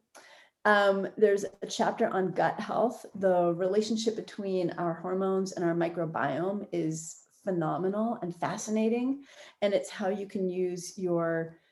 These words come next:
your diet, your stress release, your sleep, but also very specific things that we can do for our gut to get our gut working for our hormones. And also ninety percent of women have some gut symptoms, whether it's I B S, constipation,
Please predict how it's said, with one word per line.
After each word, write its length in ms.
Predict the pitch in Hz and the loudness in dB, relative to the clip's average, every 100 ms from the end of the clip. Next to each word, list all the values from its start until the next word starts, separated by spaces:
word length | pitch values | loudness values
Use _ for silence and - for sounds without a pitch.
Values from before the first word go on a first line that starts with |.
| _ | _
your 140 | 180 175 | -2 2
diet, 440 | 175 165 170 - | 4 6 4 2
your 80 | 175 | -4
stress 480 | 185 - 160 - - | -6 0 0 0 -2
release, 580 | 175 170 165 170 - - | -2 0 0 -2 -6 -2
your 540 | 170 165 160 156 143 | 0 2 2 2 -2
sleep, 540 | - - 190 180 - - 180 | -6 -2 0 0 -2 0 0
but 100 | - | 4
also 280 | 175 180 180 | 4 4 0
very 240 | 170 165 | 0 0
specific 540 | 170 - 180 180 147 151 | -2 -6 -8 -6 -8 -8
things 300 | 180 175 - | -8 -8 -6
that 120 | - | -6
we 200 | 175 170 | -4 -4
can 120 | 170 | -4
do 120 | 165 160 | -4 -4
for 140 | - | -4
our 160 | 160 156 | -2 0
gut 420 | 175 160 160 - - _ _ - | 2 2 2 -4 -20 _ _ -4
to 180 | 208 | -2
get 260 | 185 190 - | 8 8 8
our 140 | 170 | 0
gut 320 | 165 170 151 170 | 2 2 2 0
working 400 | 156 - 156 165 | -4 -4 -6 -6
for 200 | 151 - | -4 -4
our 180 | 151 | -4
hormones. 500 | - 151 139 92 196 | -4 -4 -4 -2 -2
And 140 | 214 240 | 0 2
also 260 | 254 269 | 2 4
ninety 300 | 226 214 226 | 4 4 4
percent 280 | 220 214 190 | 0 0 -2
of 60 | 185 | -2
women 240 | 180 170 | 0 -2
have 240 | 190 175 180 | 0 0 -2
some 160 | 175 | -6
gut 240 | 170 123 - | -2 -2 -2
symptoms, 460 | - 165 143 165 | -6 -6 -8 -4
whether 240 | 156 156 156 | -4 0 0
it's 160 | 165 | 0
I 160 | 165 143 | 0 0
B 220 | 147 139 | 0 0
S, 260 | 139 139 - | 0 0 -6
constipation, 1080 | - 160 - - - 170 - 160 160 160 | -4 -4 -4 -8 -4 -4 -4 -4 -4 -6